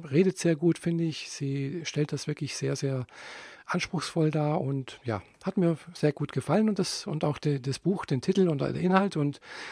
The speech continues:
ihr wisst ja, ich mag ja ein bisschen so diese psychologischen Themen und auch ein bisschen philosophischen Sachen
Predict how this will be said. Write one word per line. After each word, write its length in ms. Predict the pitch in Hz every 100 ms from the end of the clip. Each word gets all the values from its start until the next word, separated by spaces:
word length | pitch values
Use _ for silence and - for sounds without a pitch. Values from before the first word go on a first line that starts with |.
| - -
ihr 100 | 147
wisst 180 | 165 -
ja, 60 | 131
ich 120 | -
mag 200 | 127 131
ja 80 | 143
ein 80 | 131
bisschen 280 | 139 - 131
so 120 | 131
diese 320 | 135 123 131
psychologischen 720 | - 139 139 131 147 156 147
Themen 380 | - 143 151 143
und 120 | 127
auch 120 | 127
ein 80 | 117
bisschen 180 | 127 139
philosophischen 800 | - 131 123 147 165 143 123 156
Sachen 420 | 139 151 - 160